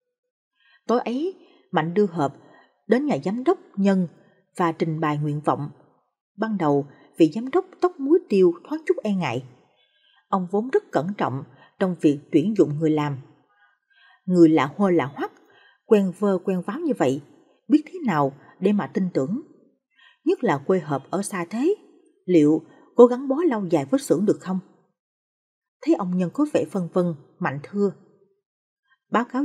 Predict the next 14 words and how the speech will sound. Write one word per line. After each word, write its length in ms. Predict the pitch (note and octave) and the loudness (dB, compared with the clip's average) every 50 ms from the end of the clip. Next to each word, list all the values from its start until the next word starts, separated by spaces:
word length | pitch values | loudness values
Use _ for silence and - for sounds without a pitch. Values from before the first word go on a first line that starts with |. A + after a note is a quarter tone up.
| C#4 - | 0 0
chú, 260 | B3+ B3+ D4 F4 G4 - - - - - - | 0 2 4 2 2 0 -4 -14 -20 -16 -6
ở 100 | - G3+ | -6 -6
phân 220 | G#3 - G#3 F#3 F#3 | -4 -4 -6 -6 -6
xưởng 260 | - - C#3 E3 F#3+ | -4 -6 -4 -2 -2
mộc 300 | G3+ D3+ - - - - | -2 -2 -2 -4 -12 -10
hết 180 | - C#4+ E4 E4 | -4 -4 -4 -4
tháng 200 | - - E4 F4 | -4 -10 -10 -6
này 260 | D#4 G3+ C#3+ C#3 C3+ C#3+ - _ | -4 -2 -2 -2 -4 -8 -14 _
có 80 | - C4+ | -2 0
ba 140 | A3+ G#3+ F#3+ - | 0 0 -4 -4
công 220 | - G3 F3+ F3+ | -4 -4 -4 -2
nhân 140 | F#3 F#3 F3+ - | -4 -4 -4 -4
xin 200 | - A#3+ A3 G3+ | -4 -4 -2 -2
nghỉ. 300 | F3+ C#3 B2+ E3+ B3 F4 | -2 -2 -2 -2 -2 -4